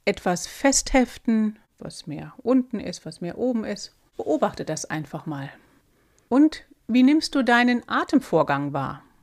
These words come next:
Wo spürst du Atembewegungen? Und vielleicht magst du dafür eine Hand auf den Brustkorb und eine auf den Bauch legen. Und dann kannst du da etwas Bewegung mitbekommen oder auch nicht. Die kann unterschiedlich stark sein.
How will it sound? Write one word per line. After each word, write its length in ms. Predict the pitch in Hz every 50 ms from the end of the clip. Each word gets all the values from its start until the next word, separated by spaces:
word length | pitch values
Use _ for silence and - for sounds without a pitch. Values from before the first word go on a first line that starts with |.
| _ _ _ _ -
Wo 260 | 196 247 285 285 247
spürst 540 | - - - - 233 240 240 - - - -
du 180 | 180 160 151 - _
Atembewegungen? 1300 | - 156 147 143 151 - - 160 147 147 147 143 147 147 143 143 143 139 - - - - - - 160 - _ _ _ _ _ _ _ _ _ _ _
Und 80 | - 185
vielleicht 240 | 175 185 185 170 -
magst 320 | 180 170 180 185 - -
du 60 | 185
dafür 380 | 170 175 165 170 170 - 175 -
eine 260 | 156 165 165 175 180
Hand 300 | 185 214 220 220 208 -
auf 100 | 202 -
den 160 | - - 185
Brustkorb 540 | 175 - 269 277 262 - - - 214 185 185
und 100 | 180 175
eine 280 | - - 165 175 170 160
auf 100 | 160 -
den 160 | 202 190 190
Bauch 320 | 233 233 233 233 233 233
legen. 420 | 220 208 208 208 202 202 202 196 196 _ _ _ _ _ _ _ _ _ _ -
Und 100 | 226 214
dann 120 | 202 190
kannst 320 | 180 - 196 190 - - -
du 240 | 190 180 175 170 - _ _ _ _ _ _ _ _
da 160 | - 175 -
etwas 640 | - 170 - 180 180 180 - - - - - - - _ _ -
Bewegung 560 | - 196 165 202 208 208 185 190 180 185 185
mitbekommen 560 | 202 240 - - - 269 - 285 285 285 269
oder 180 | 247 220 208 180
auch 100 | 190 185
nicht. 460 | 202 208 277 330 - - - - - _ _ _ _ _ _ _ _ _ _
Die 60 | - -
kann 220 | - - 165 -
unterschiedlich 800 | - - 196 220 220 226 208 185 - 190 175 - 185 185 185 -
stark 420 | - - 262 254 269 262 262 -
sein. 520 | - - 240 220 220 214 214 214 214 208